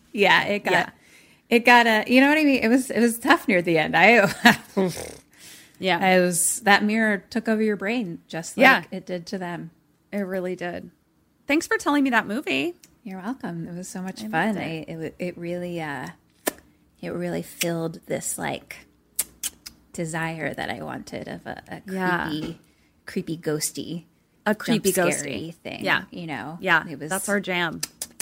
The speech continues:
Speaker 1: I was craving that, and it, it fulfilled it. So
Speaker 2: I love it.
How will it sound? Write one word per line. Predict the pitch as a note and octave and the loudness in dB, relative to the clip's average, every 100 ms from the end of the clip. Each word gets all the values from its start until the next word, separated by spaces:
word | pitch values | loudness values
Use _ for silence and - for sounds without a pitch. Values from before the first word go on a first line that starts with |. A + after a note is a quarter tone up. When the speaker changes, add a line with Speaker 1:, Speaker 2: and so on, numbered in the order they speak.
| - _ - | -16 _ -12
Speaker 1:
I | D#3+ | -10
was | D#3+ - | -8 -10
craving | - E3 C3+ D#3 | -8 -10 -8 -12
that, | C3+ C3 - | -10 -12 -12
and | D#3+ | -14
it, | D#3 - - | -16 -20 -18
it | E3 _ | -18 _
fulfilled | E3 - G#2+ - | -16 -12 -12 -12
it. | - - | -16 -16
So | - F#3+ F#3 - _ _ _ _ _ _ _ _ _ _ _ _ _ - - | -16 -14 -16 -18 _ _ _ _ _ _ _ _ _ _ _ _ _ -20 -18
Speaker 2:
I | |
love | F#3+ F#3 | -14 -10
it. | F3 | -10